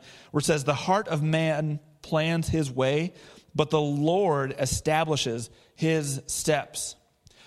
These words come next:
So we can try and try and try and try and try to plan all of these things that we need to do and want to do for the kingdom of God and for, for, uh, for our own, uh, for our own sake.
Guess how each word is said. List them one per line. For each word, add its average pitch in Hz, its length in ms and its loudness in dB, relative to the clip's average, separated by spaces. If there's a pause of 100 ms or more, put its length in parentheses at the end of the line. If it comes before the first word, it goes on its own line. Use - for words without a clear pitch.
So 180 160 0
we 202 260 -2
can 165 280 -4
try 190 500 2
and 156 140 -2
try 180 280 0
and 160 120 0
try 185 220 2
and 165 100 0
try 185 200 0
and 160 100 -2
try 165 260 0 (200)
to 165 120 0
plan 180 600 0
all 190 320 2
of 175 80 -2
these 185 200 -2
things 185 260 -2
that 151 80 2
we 175 200 -2
need 165 300 -2
to 165 80 -4
do 175 240 0
and 143 160 -4
want 156 240 -2
to 165 80 -6
do 165 280 0 (280)
for 165 180 0
the 151 80 0
kingdom 180 300 0
of 143 100 -4
God 147 220 0
and 143 80 -6
for, 151 380 0
for, 160 460 0
uh, 135 220 2
for 151 240 0
our 143 160 0
own, 160 340 0 (640)
uh, 131 420 0
for 160 180 -2
our 147 100 2
own 156 220 0
sake. 151 500 -2